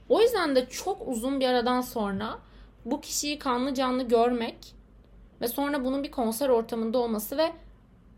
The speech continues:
çok uzun bir aradan sonra, hani benim arabaya binip kendi isteğimle şarkıları açtığım ya da birlikte bir mekanda müzik dinlediğimiz ya da birlikte bir konsere gittiğimiz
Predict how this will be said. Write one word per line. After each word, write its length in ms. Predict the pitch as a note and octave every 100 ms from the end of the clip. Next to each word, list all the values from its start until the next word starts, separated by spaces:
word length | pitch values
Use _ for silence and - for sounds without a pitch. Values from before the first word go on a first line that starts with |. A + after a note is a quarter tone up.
| - -
çok 240 | F#4 F4+
uzun 240 | A#3+ A3
bir 40 | G3+
aradan 320 | E3 D#3+ D#3
sonra, 360 | - D3+ - - - - -
hani 340 | F3 F3+ F3 - - - - -
benim 240 | G#3+ A#3 A#3+
arabaya 400 | A#3 A3+ A#3 A3+
binip 340 | A#3 A#3 - - - - - -
kendi 320 | G#3 G#3 A#3
isteğimle 640 | A3+ G#3+ G3+ G#3 A3 A3 - -
şarkıları 540 | - G3 F#3 G3 G3 -
açtığım 640 | F#3 F3+ - F3+ E3+ F#3 - - - -
ya 120 | F#3+
da 120 | G3+ G3+
birlikte 640 | G#3 G3+ - G#3 G3+ - - - - - - - - -
bir 80 | G#3
mekanda 460 | G3+ F#3 G3 F#3+ F#3+
müzik 340 | F#3 F#3+ F#3
dinlediğimiz 560 | E3+ E3 C#3+ - F3 -
ya 120 | F3+
da 100 | F#3
birlikte 300 | F#3+ F#3+ G3
bir 80 | G#3
konsere 380 | G3 F3+ G3+ G3+
gittiğimiz 420 | F#3+ - G3